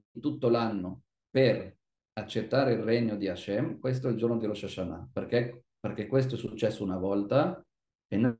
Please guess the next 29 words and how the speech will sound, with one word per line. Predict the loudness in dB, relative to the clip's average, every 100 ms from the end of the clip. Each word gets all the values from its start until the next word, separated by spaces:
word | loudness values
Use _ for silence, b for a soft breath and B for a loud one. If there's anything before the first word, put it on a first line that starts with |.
| _
noi | -2 2
conosciamo | 2 2 2 4
bene | 4 4 2
questa | 0 0
regola | 0 2 0
che | -2 -2
nel | -2
calendario | -2 -2 2 4 4 4
ebraico | 4 2 2 0 -2 -2 -8 _ _ _ 2
quello | 4 4
che | 2
succede | -2 -4 0 2 4 2
in |
una | 0 0
certa | 0 0 0
data | 2 0 0 0
una | 0
volta | 4 4 6 4 4 2 -6 _ _ _
succede | _ -10 -4 2 2 2 0
tutti | -4 2 4
gli | 6
anni | 6 4 0
nella | -2 -2
stessa | -4 -8 -6 -4
data. | -4 -6 -12 _ _ _ _ _ _ _ _
Ogni, | 6 8 8 8 4
eh, | 2 4 4 2 2
influenza | 0 2 4 6 6 2
divina | 0 0 0 0 -2 -6